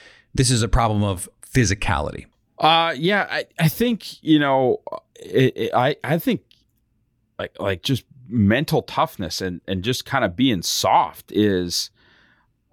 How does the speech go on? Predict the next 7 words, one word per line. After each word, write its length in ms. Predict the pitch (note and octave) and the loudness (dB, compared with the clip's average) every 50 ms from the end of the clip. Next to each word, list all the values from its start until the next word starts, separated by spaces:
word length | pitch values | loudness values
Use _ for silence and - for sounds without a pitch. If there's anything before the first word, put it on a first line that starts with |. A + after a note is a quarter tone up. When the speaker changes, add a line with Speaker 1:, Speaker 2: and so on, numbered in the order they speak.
| - _ | -12 _
Speaker 2:
an 160 | - - A#2 | 2 4 4
issue. 380 | A2 D#3 G#3+ - - - F2 - - _ _ _ | 4 4 4 2 0 -2 -4 -8 -14 _ _ _
Um, 600 | F#2+ G2+ G2+ G2 F#2+ F#2 F2 E2+ E2+ F2 - - _ _ _ _ _ _ _ _ _ _ _ | 2 4 4 4 2 2 0 -2 -4 -6 -8 -12 _ _ _ _ _ _ _ _ _ _ _
you, 200 | A2+ A2 G#2 G#2+ | -4 -2 -2 -2
you, 320 | G#2 - G#2 A2 A2 - - | -2 -2 -2 -2 -2 -2 -4
you 160 | - G2 G#2 | -6 -8 -8
see 720 | F#2+ - - - C3+ C#3 C#3 C#3 C#3 C#3 C3+ C3+ B2+ A2+ - | -6 -6 -4 -2 0 0 0 0 0 0 0 0 -2 -2 -6